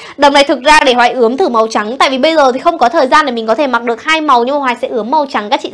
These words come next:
xem nhá. Màu rất là đẹp, tại vì đen trắng là cái màu siêu khách dáng và siêu tôn da các chị mình. Mà cái điểm, đặc điểm của đầm này các chị em mình mặc lên không có bị tròn người đâu, tại vì là do cái màu đen nó thì nhìn không có rõ lắm. Nhưng mà tại vì màu trắng thì,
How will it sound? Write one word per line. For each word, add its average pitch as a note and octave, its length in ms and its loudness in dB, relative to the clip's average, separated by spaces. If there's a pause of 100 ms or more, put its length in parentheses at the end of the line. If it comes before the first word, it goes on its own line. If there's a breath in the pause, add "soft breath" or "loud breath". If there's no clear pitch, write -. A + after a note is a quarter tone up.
(100)
xem C#4+ 240 -2
nhá. E4 140 0 (420 loud breath)
Màu C#4+ 260 4 (160)
rất F#4+ 300 0
là A#3 200 -2
đẹp, G#3+ 240 -4 (120)
tại A#3+ 140 0
vì A3+ 160 -8
đen C#4 260 2
trắng G#3 220 -6
là B3+ 120 0
cái G#3+ 120 -6
màu A#3 300 0
siêu D#4+ 440 0
khách F#4 260 -8
dáng G#3+ 260 -6
và C4+ 100 2
siêu C#4 240 0
tôn C#4 260 0
da B3+ 200 0
các C#4 140 -4
chị C#4+ 60 -4
mình. A3+ 240 -4 (260 loud breath)
Mà D4+ 100 2
cái D#4+ 140 2
điểm, C4+ 360 -2
đặc C#4+ 220 2
điểm C#4+ 300 2
của A3+ 80 2
đầm A#3 220 4
này A#3 220 0
các D4+ 140 0
chị D#4+ 80 0
em C4 140 0
mình A3+ 160 -4 (220 loud breath)
mặc D4 180 0
lên G4 140 2
không G#4 140 -2
có - 80 0
bị F4+ 120 0
tròn C#4 320 0
người C#4+ 160 0
đâu, E4 360 2
tại C4+ 120 2
vì B3 140 -4
là B3 160 4
do D#4+ 220 2
cái F4 100 -4
màu D4 180 -2
đen D4 240 0
nó F4+ 100 -6
thì E4+ 80 -2
nhìn B3 160 -4
không D#4 180 -6
có B3+ 100 -2
rõ A#3+ 220 -2
lắm. B3 260 -4
Nhưng E4+ 100 -6
mà D4 100 -2
tại B3+ 140 -2
vì A#3 100 -6
màu A#3 220 -2
trắng A3 360 -4
thì, C#4+ 220 -4